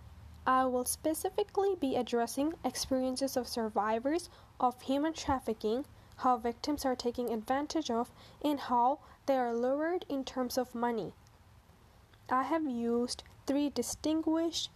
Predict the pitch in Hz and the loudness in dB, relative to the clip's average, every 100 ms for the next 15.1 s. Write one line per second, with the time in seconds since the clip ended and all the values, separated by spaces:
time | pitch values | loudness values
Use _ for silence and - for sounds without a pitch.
0 | - - - 277 262 - 254 - 240 240 | -18 -10 0 2 2 0 -4 -2 -2 0
1 | 226 240 - 262 262 - - - - - | -2 -4 -2 0 0 -2 -4 -6 -16 -16
2 | - - - - - - 233 - - 254 | -20 -20 -20 -20 -10 -2 -2 -2 0 2
3 | 277 - 349 381 440 - 262 247 220 220 | 2 0 0 2 0 -2 0 0 0 -2
4 | 220 - 226 220 233 294 311 - - 247 | -2 -6 -6 -4 -2 0 -2 -4 -2 2
5 | 240 247 - - - - - - 285 - | 2 0 -6 -16 -20 -16 -8 -2 -2 0
6 | 311 302 - 311 - 269 320 - - 262 | 0 0 0 -2 2 0 0 -6 -10 -4
7 | 247 247 - 240 233 262 - 294 254 240 | 0 -2 0 0 0 -2 -4 -4 -2 -4
8 | - 240 233 240 220 226 220 226 226 262 | -2 -2 0 0 0 0 0 0 0 2
9 | 311 392 - - - - - 302 294 - | 2 0 -2 -20 -20 -20 -4 -2 0 0
10 | 330 403 381 - 262 254 269 262 - 233 | 0 0 -2 0 0 0 -2 -4 -2 0
11 | 233 - - - - 233 262 294 311 - | 0 -4 -18 -20 -10 -2 2 2 0 0
12 | 254 254 - 240 226 269 285 226 254 - | 2 0 -2 -2 0 0 2 0 -2 -8
13 | - - - - - - - - - - | -18 -20 -18 -18 -18 -18 -18 -18 -18 -18
14 | - - - 294 294 302 294 311 - 349 | -18 -18 -2 0 2 2 0 0 -2 0
15 | 370 | 0